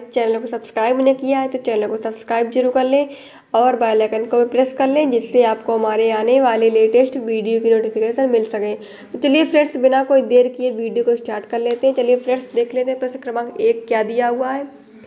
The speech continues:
प्रश्न क्रमांक एक दिया हुआ है, ग्रामीण बस्तियों की प्रमुख विशेषता है। तो इसमें चार option दिए हुए हैं, छोटी बस्तियां, प्राथमिक क्रियाकलाप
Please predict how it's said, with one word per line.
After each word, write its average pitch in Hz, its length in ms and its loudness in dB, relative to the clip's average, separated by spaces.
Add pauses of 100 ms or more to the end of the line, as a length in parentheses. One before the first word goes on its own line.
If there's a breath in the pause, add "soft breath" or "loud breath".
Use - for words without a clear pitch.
(400 loud breath)
प्रश्न 302 320 0
क्रमांक 269 400 -2
एक 254 320 -2
दिया 226 340 -2
हुआ 233 300 0
है, 277 160 -6 (680 loud breath)
ग्रामीण 269 560 0
बस्तियों 247 480 -2
की 247 120 -6
प्रमुख 240 320 -2
विशेषता 226 680 -4
है। 226 320 -6 (680 loud breath)
तो 262 80 6
इसमें 285 300 2
चार 262 220 2
option 247 320 -2
दिए 254 220 2
हुए 262 240 4
हैं, 285 180 2 (540 loud breath)
छोटी 240 340 4
बस्तियां, 254 500 0
प्राथमिक 247 560 0
क्रियाकलाप 240 680 -2